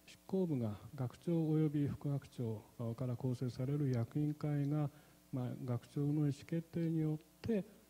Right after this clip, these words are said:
えー、こういうことを全額的に行うんだという形を、お、取ることが必要とかん-、考えました。それで、まあ、先ほどちょっと申し上げたような、えー、プロセスを取って意思決定をし-、まあ、引き、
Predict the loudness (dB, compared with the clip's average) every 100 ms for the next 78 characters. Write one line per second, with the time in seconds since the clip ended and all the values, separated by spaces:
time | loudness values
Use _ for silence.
0 | -10 -4 -2 2 2 0 0 2 4 4
1 | 2 0 -4 -6 -2 -2 -2 -2 -2 -2
2 | -4 -4 -4 -2 0 -2 -4 -4 -4 -2
3 | 0 0 0 -4 -16 -14 -6 -4 -4 -2
4 | -2 -2 -4 -12 -14 -10 -4 -2 -4 -2
5 | -2 -2 -2 -4 -4 -6 -4 0 0 -2
6 | -4 -6 -8 -10 -14 -14 -20 -20 -8 -2
7 | 0 2 0 0 -2 -2 0 0 0 -4
8 | -8 -4 -4 -2 -4 -2 0 0 0 -2
9 | -4 -10 -20 -20 -12 -6 -6 -2 -4 -4
10 | -6 -4 -4 -4 -6 -4 -2 0 -2 -6
11 | -6 -8 -4 -6 -8 -14 -12 -10 -10 -12
12 | -16 -20 -20 -18 -12 -6 -6